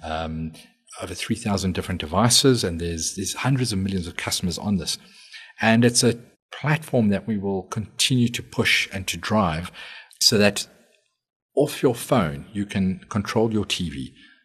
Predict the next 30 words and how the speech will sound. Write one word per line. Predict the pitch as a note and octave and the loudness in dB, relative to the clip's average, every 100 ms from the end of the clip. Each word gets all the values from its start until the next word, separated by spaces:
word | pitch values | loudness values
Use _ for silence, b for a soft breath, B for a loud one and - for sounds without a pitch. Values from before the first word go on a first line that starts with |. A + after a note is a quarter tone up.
| - | -6
your | A2 | 0
microwave | G2 F#2 F2 - F2+ E2 - | 2 2 0 0 -2 -2 -6
oven, | F#2 D#2 C#2 C#2+ | -8 -8 -12 -14
your | G#2+ G2+ | -4 -2
lights | G2 G2+ F#2 - - | 2 2 2 2 0
in | F2 | 0
your | |
house, | E2 - C#2+ - - B B B | -2 -6 -8 -8 -10 B B B
uh, | F2 D#2+ | -12 -8
your | F2 G#2 - | -4 -4 -2
garage | A#2+ G#2 G2+ F#2 - | 2 6 6 4 2
remote | F2+ D2+ C#2 - | 0 0 -4 -6
and | G2 F#2+ | -8 -4
the | |
like. | F#2 E2 D#2+ | -2 -4 -4
It's | - | -8
a | G#2+ | -4
still | - - C3 A#2+ | -2 2 0 0
and | G#2 | -2
central | - - A2+ F2+ F2+ | 0 2 2 0 2
source | - - D#2 - - B B B | 4 6 4 2 -2 B B B
with | F#2+ B2 B2+ - - - F#2 | 2 2 2 -4 -18 -20 -2
A | A#2 A2 | 2 2
I | - F#2+ G2 | 2 0 2
recommendations | G2 - G2 F2+ F#2+ - G2+ F2+ | 0 0 -2 0 -2 -2 -6 -8
on | F2 F2 F2 F2+ B B B - | -8 -6 -6 -8 B B B -2
different | - - G2+ G#2+ | -2 -2 -6 -2
modes, | F#2+ F#2+ F2+ | 0 2 0
different | - G#2 G#2+ - | -2 -2 -4 -6
routines | F#2+ - F#2+ F#2+ F2+ | -6 0 2 2 0